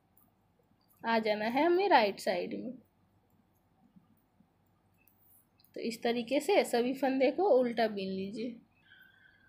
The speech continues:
तो फोर्थ सिलाई भी हो गई हमारी कंप्लीट और कुछ इस तरीके से हमारा ये पैटर्न नज़र आएगा।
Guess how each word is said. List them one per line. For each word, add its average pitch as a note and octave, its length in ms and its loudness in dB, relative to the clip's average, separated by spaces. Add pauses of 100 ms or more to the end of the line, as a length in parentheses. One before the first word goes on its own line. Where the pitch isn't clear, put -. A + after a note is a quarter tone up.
(360)
तो F4 80 4
फोर्थ D#4 320 6
सिलाई C#4+ 320 6
भी C#4+ 160 6
हो C#4+ 180 8
गई A#3+ 220 6
हमारी B3 380 4
कंप्लीट A3+ 580 2
और A3 140 2
कुछ C#4+ 240 0
इस C4+ 180 -2
तरीके A#3 360 4
से A#3 140 2
हमारा A3+ 360 4
ये A#3+ 180 6
पैटर्न C#4+ 520 6
नज़र G#3 260 2
आएगा। G3 260 0